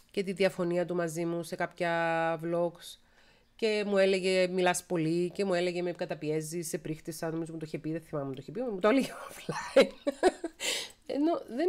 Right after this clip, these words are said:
νομίζω ότι είχαμε πει, «Εμείς είμαστε το τέλειο ζευγάρι και είμαστε αψεγάδιαστοι». Ίσα ίσα που κανείς δεν είναι το τέλειο ζευγάρι. Και το έχω πει πολλές φορές ότι δεν είμαστε το τέλειο ζευγάρι. Αλλά ξαναλέω,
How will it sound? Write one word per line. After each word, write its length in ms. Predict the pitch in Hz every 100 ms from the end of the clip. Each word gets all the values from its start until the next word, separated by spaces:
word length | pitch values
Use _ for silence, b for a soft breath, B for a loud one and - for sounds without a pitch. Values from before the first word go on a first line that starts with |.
| 427
νομίζω 400 | 415 392 277 226
ότι 240 | 208 165 175
είχαμε 540 | 165 165 180 185 160
πει, 180 | 160 180
«Εμείς 160 | 175 175
είμαστε 240 | 180 170
το 60 | 156
τέλειο 240 | 175 170
ζευγάρι 360 | 160 156 165 160
και 100 | 170
είμαστε 220 | 165 160
αψεγάδιαστοι». 680 | - 151 151 143 156 - 269
Ίσα 180 | 285 320
ίσα 480 | 339 - 185 285 - b b b b
που 80 | -
κανείς 300 | 277 311 320
δεν 160 | 185 160
είναι 80 |
το 80 | 143
τέλειο 240 | 127 127 127
ζευγάρι. 460 | 127 117 101 - _ _ _ _ -
Και 100 | 185
το 100 | 208
έχω 140 | 226
πει 120 | 262
πολλές 320 | 269 285 320 -
φορές 280 | 320 185
ότι 100 | 160
δεν 140 | 147 147
είμαστε 280 | 143 139 151
το 60 |
τέλειο 180 | 147 147
ζευγάρι. 360 | 139 - - - B B B
Αλλά 200 | 165 190
ξαναλέω, 840 | - - 262 202 139 165 269 403